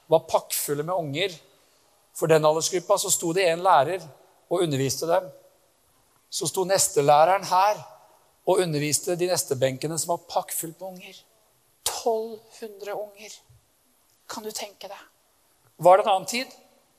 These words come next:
Absolutt. Var det en annen kultur i landet vårt? Absolutt. Norge har blitt sekularisert til de grader. Det var kun én i gata som ikke fikk lov til å være med på søndagsskolen.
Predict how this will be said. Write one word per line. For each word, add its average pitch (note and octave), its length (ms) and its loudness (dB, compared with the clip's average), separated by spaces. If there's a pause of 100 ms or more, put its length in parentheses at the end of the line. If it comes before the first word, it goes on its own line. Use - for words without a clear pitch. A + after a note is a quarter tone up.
(260)
Absolutt. - 640 0 (1300)
Var F3 160 8
det G3+ 60 -2
en G#3 80 0
annen E3 140 -2
kultur F#3 360 -6
i F#3 40 -6
landet E3 260 4
vårt? A3 320 -4 (280)
Absolutt. G#3 520 -2 (920)
Norge E3 240 4
har E3+ 80 8
blitt D#3+ 140 -6
sekularisert E3 680 -2
til D#3 120 -12
de D#3 100 -10
grader. E3+ 420 2 (2750)
Det F3 120 -4
var G3 160 4
kun G#3+ 220 -6
én G3+ 380 0
i A3+ 60 0
gata A3 400 4
som A3 160 -8
ikke F#3+ 180 -10
fikk F#3 200 -10
lov D#3+ 280 2
til G#3 120 -4
å G#3+ 80 2
være F3+ 120 4
med D#3+ 60 -6
på - 100 -8
søndagsskolen. F#3+ 520 -8